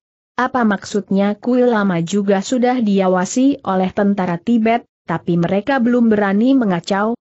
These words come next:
karena rupanya masih merasa segan terhadap Hoa Tong,"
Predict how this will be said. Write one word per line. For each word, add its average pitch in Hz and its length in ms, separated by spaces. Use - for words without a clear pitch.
karena 214 560
rupanya 208 480
masih 233 400
merasa 214 640
segan 202 400
terhadap 180 480
Hoa 196 320
Tong," 254 400